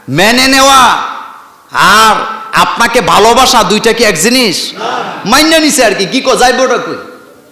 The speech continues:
এতে খাইয়া সেরে বউর কাছে যায়। কষ্টের জ্বালায় বলছি,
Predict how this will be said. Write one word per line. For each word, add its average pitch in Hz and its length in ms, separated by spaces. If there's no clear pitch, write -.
এতে 127 200
খাইয়া 170 340
সেরে 180 220
বউর 147 380
কাছে 117 260
যায়। 87 160
কষ্টের 180 400
জ্বালায় 185 240
বলছি, 123 440